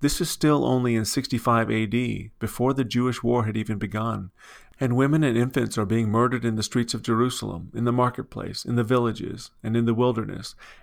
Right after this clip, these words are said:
and people are being robbed or arrested and killed at random. It was a time of great lawlessness, and after the incident at the upper marketplace,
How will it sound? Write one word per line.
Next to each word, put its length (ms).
and 160
people 320
are 80
being 280
robbed 460
or 200
arrested 640
and 200
killed 440
at 100
random. 500
It 160
was 200
a 40
time 360
of 100
great 220
lawlessness, 880
and 160
after 240
the 160
incident 460
at 120
the 120
upper 180
marketplace, 720